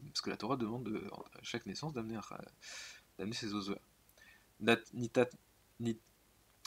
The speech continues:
netantam la Kohen. Elle les donne donc au Kohen. Donc le Kohen, soit il a quatre oiseaux,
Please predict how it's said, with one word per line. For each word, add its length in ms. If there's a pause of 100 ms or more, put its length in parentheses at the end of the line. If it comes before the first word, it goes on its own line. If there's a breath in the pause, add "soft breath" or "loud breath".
netantam 920 (200)
la 280
Kohen. 400 (120)
Elle 100
les 80
donne 240
donc 180
au 80
Kohen. 260 (840)
Donc 140
le 80
Kohen, 240
soit 240
il 120
a 220 (540 soft breath)
quatre 260
oiseaux, 400